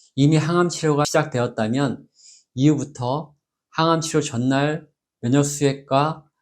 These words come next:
면역 주사를 맞고 항암 치료 후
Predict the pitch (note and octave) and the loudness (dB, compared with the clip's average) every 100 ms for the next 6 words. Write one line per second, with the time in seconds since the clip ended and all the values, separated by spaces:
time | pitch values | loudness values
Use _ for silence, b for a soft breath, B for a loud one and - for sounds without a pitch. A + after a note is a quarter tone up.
0 | _ A#2 C3+ C3+ - C3 A#2 F#2+ - G#2 | _ -4 -2 -2 -4 -2 -2 -6 -10 -10
1 | A2 D#3 - _ _ _ _ _ - D#3+ | -10 -10 -16 _ _ _ _ _ -2 0
2 | D#3 D#3 D#3 D3 C#3+ D3+ F3 G3 | 0 -2 0 0 0 -4 -6 -6